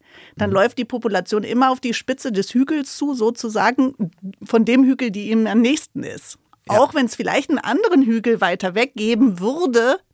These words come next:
Speaker 1: der viel weiter oben ist, also eine höhere Spitze hat, würde die Population von der Evolution da gar nicht hingetrieben werden können, weil dann müssten sie ja vorher wieder durch ein Tal. Und das
Speaker 2: Mhm.
Speaker 1: Tal würde bedeuten, da bin ich nicht gut angepasst.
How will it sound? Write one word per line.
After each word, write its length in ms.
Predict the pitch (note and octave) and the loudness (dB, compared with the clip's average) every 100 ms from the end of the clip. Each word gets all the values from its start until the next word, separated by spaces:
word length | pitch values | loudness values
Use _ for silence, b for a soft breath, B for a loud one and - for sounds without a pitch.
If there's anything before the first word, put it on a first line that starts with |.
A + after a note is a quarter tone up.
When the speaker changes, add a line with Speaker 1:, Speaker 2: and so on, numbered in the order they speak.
| - | -6
Speaker 1:
der 100 | G3 | -4
viel 200 | - G3 | -2 0
weiter 280 | F3+ F#3 G3 | 2 2 2
oben 360 | A#3 E4 A3+ | 2 2 2
ist, 220 | G3 D4+ - | 2 -2 -2
also 160 | F3 | -2
eine 140 | E3+ E3 | -4 0
höhere 300 | A3+ E4 F#3+ | 0 2 -2
Spitze 460 | - F3+ - F3+ | -4 -8 -4 -2
hat, 160 | G#3+ D#4+ B B B B - | -2 -4 B B B B -2
würde 220 | G#3 G#3+ | 0 0
die 100 | A3 | -2
Population 680 | C4 A#3 G3+ F#3+ - B3+ C#4 | -2 0 2 2 2 2 2
von 140 | B3 | 2
der 120 | G#3 | 0
Evolution 500 | G3+ G3+ G3 - B3+ A3+ | 0 0 0 2 2 2
da 60 | |
gar 160 | F#3 F#3 | 2 -2
nicht 160 | G#3 - | -2 0
hingetrieben 720 | G4+ G#4 - - F#3+ G3 F3 | 0 0 -6 -8 -4 -4 0
werden 300 | F3 F3+ G3 | 0 0 -2
können, 220 | A3+ C4+ | 2 2
weil 80 | A3+ | 2
dann 160 | F3 F#3+ | -2 -2
müssten 240 | A3+ C4 | -2 0
sie 100 | G3 | 0
ja 100 | F3 | -2
vorher 320 | - B3 B3 | 0 0 0
wieder 180 | G#3+ A3 | 0 0
durch 180 | G3+ G3 | 0 -2
ein 100 | G3 | -6
Tal. 420 | A3+ A3 - - _ - | -4 -4 -4 -8 _ -8
Und 120 | - | 0
das 120 | C#3+ D3+ | 0 2
Speaker 2:
Mhm. 40 | |
Speaker 1:
Tal 300 | G3+ G#3+ G#3+ | 4 4 2
würde 160 | A3+ G#3+ | 0 0
bedeuten, 540 | G#3 G#3 G#3+ A3 A#3 | -2 0 0 0 0
da 100 | G3 F3+ | -2 -2
bin 160 | G3+ | -2
ich 140 | G3+ B3 | 0 2
nicht 180 | C#4 - | 2 0
gut 180 | F3+ - | -10 -8
angepasst. 760 | - - - - - - | -10 -12 -12 -14 -14 -18